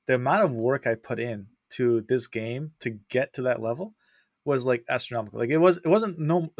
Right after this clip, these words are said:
I wouldn't say it was fun. Like, it was work. It was actually, like, uh, you could, you can consider it the same amount of thing as, like, a, a job, right? Like, I was a kid, but I had a lot of fun. And, um, and then when I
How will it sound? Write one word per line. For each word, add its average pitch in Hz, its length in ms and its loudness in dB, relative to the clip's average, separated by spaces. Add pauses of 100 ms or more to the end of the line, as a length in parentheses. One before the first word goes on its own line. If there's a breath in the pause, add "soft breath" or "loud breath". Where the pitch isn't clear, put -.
(160)
I 151 80 6
wouldn't 214 200 2
say 165 120 2
it 147 60 4
was 127 220 0 (320)
fun. 110 280 -2 (180)
Like, 117 120 -2
it 143 60 2
was 160 140 4
work. 123 340 0 (100)
It 120 60 -4
was 131 200 -2
actually, 170 340 0
like, 135 260 2
uh, 135 120 -2
you 139 180 -6
could, 135 200 -6
you 135 100 -6
can 131 160 -12
consider 170 280 2
it 160 80 4
the 127 80 -2
same 156 300 0
amount 135 240 2
of 120 80 -4
thing 123 160 -4
as, 117 140 0
like, 110 160 -4
a, 107 180 -4
a 120 60 -4
job, 101 340 -6
right? 113 160 -8 (400 soft breath)
Like, 117 140 -8 (260)
I 113 60 0
was 110 100 -4
a - 40 -18
kid, 220 280 10 (320)
but 127 80 2
I 120 60 4
had 117 80 0
a 127 40 -2
lot 127 100 4
of 107 80 -6
fun. 107 200 -12 (500 soft breath)
And, 123 380 2 (320)
um, 110 400 0 (300)
and 139 120 0
then 170 200 4
when 156 160 4
I 131 260 6